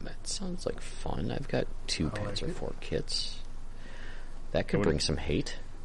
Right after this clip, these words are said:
Speaker 3: Yeah, I was gonna say, wonder which armored cars were allowed.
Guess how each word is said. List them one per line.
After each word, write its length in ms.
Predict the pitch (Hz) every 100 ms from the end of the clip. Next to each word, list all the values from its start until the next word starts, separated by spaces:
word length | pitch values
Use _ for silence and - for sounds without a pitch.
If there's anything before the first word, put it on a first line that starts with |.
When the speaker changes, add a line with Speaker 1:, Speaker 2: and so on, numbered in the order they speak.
| - 95
Speaker 3:
Yeah, 120 | 98
I 20 |
was 100 | 101
gonna 60 | 104
say, 100 | 104
wonder 240 | 98 101
which 420 | 95 98 101 98 95
armored 260 | 92 85
cars 300 | - 98 95
were 80 | 110
allowed. 320 | 104 113 127